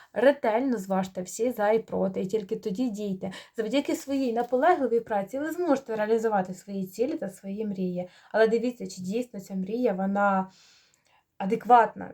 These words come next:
чи в-, не, не просто там адекватна, а чи вона дійсно може реалізуватися. Це карта можливостей і карта, знаєте, таких, ем,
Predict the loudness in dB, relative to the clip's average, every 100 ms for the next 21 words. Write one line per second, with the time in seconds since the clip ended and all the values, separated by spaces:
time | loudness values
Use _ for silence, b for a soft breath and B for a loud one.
0 | -18 -16 -10 -8 -4 -2 -2 -2 -2 0
1 | 0 -2 -2 -2 -2 -4 -6 -6 -6 -4
2 | -4 -6 -2 2 4 4 2 0 -4 -2
3 | 0 2 4 4 4 0 0 2 2 -4
4 | -14 -16 -20 _ _ _ _ -20 -20 _
5 | B B -4 0 2 2 0 0 0 0
6 | -2 -4 0 2 4 2 -2 -6 -6 -6
7 | -8 -12 -4 0 0 -2 -8 -2 4 4
8 | 4 0 -2 2 0 0 -4 -4 -6 -8
9 | -4 -4